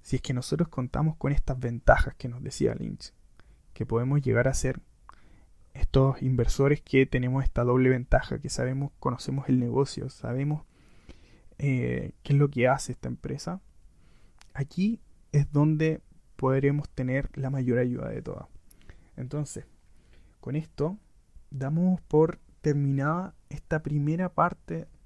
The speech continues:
de este libro maravilloso que se llama Un paso por delante de Wall Street, de este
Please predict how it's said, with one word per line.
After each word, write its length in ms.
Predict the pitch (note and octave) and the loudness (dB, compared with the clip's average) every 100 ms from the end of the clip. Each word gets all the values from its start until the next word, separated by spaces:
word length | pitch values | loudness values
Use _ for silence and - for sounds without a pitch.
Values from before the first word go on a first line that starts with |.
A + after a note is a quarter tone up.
| - | -12
de 80 | - | -8
este 240 | C3+ - B2 | -8 -6 -4
libro 340 | B2 C3+ C#3 | -2 0 0
maravilloso 640 | C3 A#2+ B2 C3 B2 - | -2 -6 -6 -6 -6 -8
que 80 | B2+ | -12
se 160 | - B2 | -10 -8
llama 300 | B2+ A#2+ - - - | -4 -4 -8 -20 -10
Un 220 | C#3+ B2+ | -10 -8
paso 340 | - C3 - | -6 -6 -6
por 180 | C3 B2 | -8 -6
delante 420 | A#2+ A#2+ B2+ - | -8 -8 -10 -6
de 60 | B2+ | -4
Wall 280 | B2 C3+ C#3 | -4 -4 -6
Street, 320 | - C#3+ D3+ - - - - - - - - - | -10 -10 -10 -16 -20 -20 -20 -20 -20 -20 -20 -14
de 580 | C3 B2+ B2 B2 C3 - | -8 -6 -4 -6 -8 -12
este 580 | C#3+ - - C#3+ C#3 C3+ | -16 -18 -8 -4 -4 -4